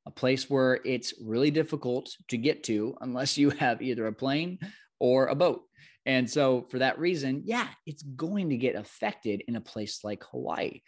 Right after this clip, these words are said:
Uh, it was, Hawaii was one of the worst that were affected by this. And then we saw in those highly vacation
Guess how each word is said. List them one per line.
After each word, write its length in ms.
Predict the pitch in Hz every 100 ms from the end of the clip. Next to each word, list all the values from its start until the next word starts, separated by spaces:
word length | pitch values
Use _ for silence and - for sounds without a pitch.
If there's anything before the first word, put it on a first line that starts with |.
| - _
Uh, 140 | - 101
it 120 | 127
was, 320 | 127 123 107
Hawaii 420 | - - 113 165 165
was 240 | 120 95
one 180 | - 117
of 60 |
the 80 | 107
worst 560 | 101 107 208 220 - -
that 160 | 113
were 100 | 104
affected 440 | 95 - 87 - 92
by 160 | 50 50
this. 300 | - - - _ _ _ _ _ _ -
And 180 | 135 160
then 220 | 233 175
we 120 | 143
saw 300 | 135 127 120
in 260 | 123 131 117
those 280 | 113 107 - _ -
highly 600 | 123 127 123 120 120 110 - _
vacation 640 | 120 117 110 127 117 117 107